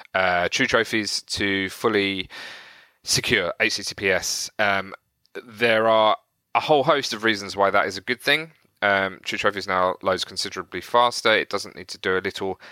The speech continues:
handshake, little technical browsery thing before, um, it goes off to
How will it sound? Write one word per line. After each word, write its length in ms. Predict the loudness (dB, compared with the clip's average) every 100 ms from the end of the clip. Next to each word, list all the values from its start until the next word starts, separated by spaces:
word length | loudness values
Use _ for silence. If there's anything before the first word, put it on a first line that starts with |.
| -18
handshake, 960 | -4 -2 -2 -2 0 2 0 -4 -14 -16 _ _
little 180 | -10 -10
technical 480 | -6 -6 -6 -4 -2
browsery 560 | 2 4 4 2 0 0
thing 320 | 0 -2 -2
before, 560 | -8 -4 -4 -2 -2 -4 -2
um, 340 | 0 0 -4
it 120 | -8 -2
goes 260 | 0 0
off 160 | -4 -6
to 220 | -6 -6